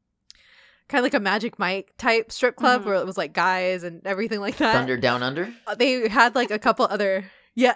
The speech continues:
Speaker 1: no, it wasn't Thunder Down Under. I forgot what the name of it was, but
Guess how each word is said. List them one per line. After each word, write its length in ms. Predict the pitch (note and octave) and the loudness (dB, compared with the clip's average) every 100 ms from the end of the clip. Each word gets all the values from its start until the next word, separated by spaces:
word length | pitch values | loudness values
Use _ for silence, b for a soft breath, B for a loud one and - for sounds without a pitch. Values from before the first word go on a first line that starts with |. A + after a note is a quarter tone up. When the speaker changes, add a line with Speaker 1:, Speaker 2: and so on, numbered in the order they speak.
| - | 2
Speaker 1:
no, 200 | D4 F#4 | 2 2
it 80 | D4+ | 2
wasn't 280 | E4+ G4 | 2 2
Thunder 240 | D#4+ C#4 D#4 | 0 0 0
Down 220 | C#4+ G#3 | -2 -2
Under. 220 | F#3+ F3+ E3+ | -2 -2 -2
I 80 | |
forgot 300 | A3+ D#4+ D#4+ | 0 2 2
what 120 | G#3 G#3 | 0 -2
the 60 | |
name 180 | F3+ E3 | -4 -6
of 100 | D#3 | -8
it 100 | D3 | -8
was, 380 | - C3 D#3 - _ b b b - | -6 -6 -8 -12 _ b b b 0
but 460 | A#3 A3+ G#3+ F#3+ | 4 4 4 0